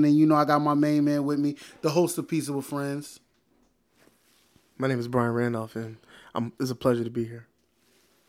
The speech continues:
Speaker 1: I love your goatee right now, man. Congratulations on connecting the family. Uh, your
Speaker 2: Uh,
Speaker 1: mustache
Speaker 2: you saying
Speaker 1: and beard.
Speaker 2: goatee, and I just got a rough ass face.
Speaker 1: No, uh, your
Speaker 2: This is
Speaker 1: mustache.
Speaker 2: homeless day three.
Speaker 1: No, the mustache and beard connection is, is right, right
Speaker 2: It's
Speaker 1: now.
Speaker 2: not.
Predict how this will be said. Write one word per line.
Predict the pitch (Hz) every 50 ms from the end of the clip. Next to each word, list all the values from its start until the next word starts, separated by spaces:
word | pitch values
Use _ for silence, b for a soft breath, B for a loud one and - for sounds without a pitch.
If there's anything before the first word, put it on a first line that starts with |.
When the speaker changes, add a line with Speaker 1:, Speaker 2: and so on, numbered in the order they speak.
| _ -
Speaker 1:
I | -
love | 139 139 139 135
your | 131 135
goatee | 123 135 139 135 131 - 143 135
right | 127 123 120 120
now, | 123 127 123 123
man. | 123 123 123
Congratulations | 117 - 123 120 127 131 127 117 123 123 127 123 - - 127 117 120
on | 120 120 120 117 - b b b b b b b
connecting | - 143 135 139 135 - - 123
the | 123 120
family. | - 139 135 127 123 120 123 123 123 135 - _ _ _ _ _ _ - -
Uh, | 123 127 131 131 127 127 123
your | 123
Speaker 2:
Uh, | -
Speaker 1:
mustache | - - 107 101 101 131
Speaker 2:
you | 139 -
saying | 156 139
Speaker 1:
and | 127 131
beard. | 143 135 131 135
Speaker 2:
goatee, | 139 151 147 143 135 131
and | 127 127 123
I | 120 135 151
just | 156 151 143
got | 156 123
a | 117
rough | 117 127 135 131 - 135
ass | 123 120 117 117
face. | - 139 135 123 123 127 - - - -
Speaker 1:
No, | 143 147 143 139
uh, | 135 131
your | 127 131 147 147
Speaker 2:
This | 165 165
is | 151
Speaker 1:
mustache. | 147 175 165 160 165
Speaker 2:
homeless | 165 156 151 127
day | 131 135 143 143 135
three. | 127 139 143 151 143 131 120
Speaker 1:
No, | 165 160 151 147
the | 147 147
mustache | 147 143 151 151 151 - - 156 143 131 -
and | 143 131
beard | 135 143 143 139 135
connection | - 131 131 127 - - 131 127
is, | 123 120 113 113 - _ -
is | 120 120 110
right, | 110 117 135 135 131 123 110
right | - -
Speaker 2:
It's | 143 131 117
Speaker 1:
now. | 117 123 135 139 139 139 135
Speaker 2:
not. | -